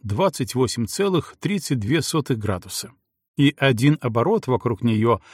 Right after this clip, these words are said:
планета совершает за шестнадцать часов шесть минут и тридцать шесть секунд. Масса Нептуна в семнадцать раз превышает массу Земли. Она равна одна целая три сотых,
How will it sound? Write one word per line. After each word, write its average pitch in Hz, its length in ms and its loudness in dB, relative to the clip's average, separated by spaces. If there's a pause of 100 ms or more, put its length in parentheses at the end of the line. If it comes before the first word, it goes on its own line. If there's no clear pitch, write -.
(220)
планета 151 460 2
совершает 175 640 0
за 120 180 0
шестнадцать 139 600 -2
часов 185 480 -4 (260)
шесть - 480 -2
минут 117 420 0 (260)
и 202 120 0
тридцать 156 380 -2
шесть - 260 -2
секунд. - 520 -10 (1080)
Масса 175 440 4
Нептуна 185 640 2 (180)
в - 100 -14
семнадцать 143 720 0
раз 160 300 0
превышает 127 720 0
массу 139 340 2
Земли. 98 460 -2 (400)
Она 202 320 4
равна 160 580 0 (260)
одна 160 300 -2
целая 185 460 0
три 131 260 -2
сотых, 175 500 -2